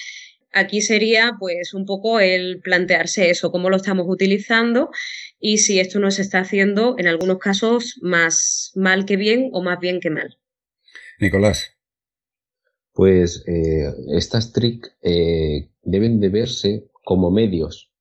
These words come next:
Speaker 3: Por ejemplo, actualmente estamos utilizando una videollamada para realizar este podcast.
Speaker 2: Sí.
Speaker 3: Pero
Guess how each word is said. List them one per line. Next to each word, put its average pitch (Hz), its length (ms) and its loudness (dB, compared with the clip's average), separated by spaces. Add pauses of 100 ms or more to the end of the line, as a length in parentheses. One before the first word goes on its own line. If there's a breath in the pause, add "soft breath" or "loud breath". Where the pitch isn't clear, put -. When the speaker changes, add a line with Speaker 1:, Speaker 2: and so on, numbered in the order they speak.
(160)
Speaker 3:
Por - 120 -2
ejemplo, 87 520 -2
actualmente 95 560 0
estamos 98 280 -2
utilizando 92 720 0
una 90 260 2
videollamada 90 540 0
para 78 460 -2
realizar 82 340 0
este - 160 -2
podcast. - 500 -2
Speaker 2:
Sí. 104 100 -6 (460)
Speaker 3:
Pero 117 460 2